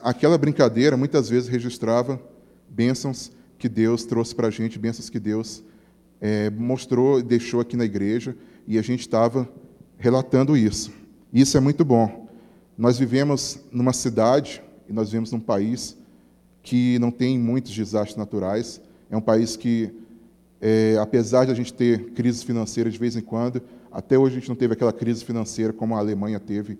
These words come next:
na época da Segunda Guerra, de o pessoal, do preço do pão mudar do dia pro outro cem por cento ou mais. A gente vive num pa-, numa cidade, pelo menos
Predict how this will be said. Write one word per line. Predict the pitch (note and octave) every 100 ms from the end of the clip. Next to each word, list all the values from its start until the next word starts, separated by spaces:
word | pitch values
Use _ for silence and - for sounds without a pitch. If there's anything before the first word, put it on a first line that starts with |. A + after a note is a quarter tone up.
| - - _ -
na | G2
época | G#2 G#2+
da | G#2+
Segunda | - G2+ G#2+ G2+
Guerra, | G2 A2 A2
de | G2
o |
pessoal, | F2+ G#2 - G2+ G2+ G#2 - - -
do | -
preço | G#2 A2 A#2+ A#2+
do | A2+
pão | - A2+
mudar | A#2 G#2+ G#2 A2 A2+
do | F#2 A2
dia | G2+ B2
pro | B2 A2+
outro | G#2 A2+ A#2+ A2+ F#2+
cem | - - A#2
por | A#2
cento | G#2 - G#2 A2 - _ -
ou | G#2
mais. | G2+ G2+ A#2+ - - - _ _ _ _ _ -
A | G2+
gente | B2+ C3
vive | D3 C#3
num | C#3
pa-, | C#3 B2+ A#2+
numa | B2
cidade, | B2 C3+ A2 A#2 C#3 - - - _ _ _ _ _
pelo | A#2
menos | A#2 C3 C#3 -